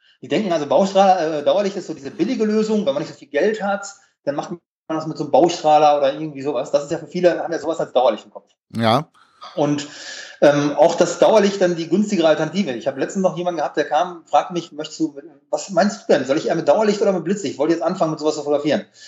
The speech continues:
Speaker 1: Und ich verstehe das dann erstmal nicht, weil ich denke, die Frage ist dann so auf meinem Niveau gemeint, das war jetzt gar nicht wertend gemeint.
Speaker 2: Nee, nee, schon klar.
Speaker 1: Aber, ähm, der meinte das wirklich, ob Dauerlicht nicht auch geht, weil's günstiger ist. Dann habe ich gesagt, Dauerlicht ist im Regelfall teurer als Blitzlicht.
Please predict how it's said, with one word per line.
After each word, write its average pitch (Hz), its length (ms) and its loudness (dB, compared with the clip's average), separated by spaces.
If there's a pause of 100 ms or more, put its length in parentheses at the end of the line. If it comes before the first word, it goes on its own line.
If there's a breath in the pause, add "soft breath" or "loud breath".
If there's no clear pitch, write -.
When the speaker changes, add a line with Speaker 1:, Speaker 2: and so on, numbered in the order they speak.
(340 loud breath)
Speaker 1:
Und 151 100 2
ich 160 100 2
verstehe 208 300 2
das 160 140 4
dann 135 100 0
erstmal 127 320 0
nicht, 156 160 -6
weil 139 100 4
ich - 80 -10
denke, 156 220 -2
die 151 80 -4
Frage 160 320 4
ist 170 120 0
dann 160 120 0
so 156 120 -4
auf 143 120 -6
meinem 170 560 -2 (520)
Niveau 135 420 0
gemeint, 117 340 2
das 113 100 -4
war 120 80 -2
jetzt 120 100 -4
gar - 120 0
nicht 127 240 -8
wertend 131 240 2
gemeint. 120 280 2
Speaker 2:
Nee, 170 60 2
nee, 208 180 2
schon 208 200 -4
klar. 165 220 0 (340 loud breath)
Speaker 1:
Aber, 139 380 4 (760 loud breath)
ähm, 151 500 -4 (140)
der 180 100 2
meinte 196 240 2
das 151 160 -2
wirklich, 196 400 -4
ob 185 220 -6
Dauerlicht 196 380 4
nicht 185 120 -4
auch - 160 -6
geht, 170 200 -2
weil's 170 180 0
günstiger 113 480 -2
ist. 107 120 -16
Dann 131 60 -2
habe 135 80 -2
ich 147 40 -8
gesagt, 139 160 -8
Dauerlicht 214 360 -2
ist 180 100 -8
im 165 60 -4
Regelfall 165 420 -2
teurer 156 380 2
als - 160 -10
Blitzlicht. 131 600 -4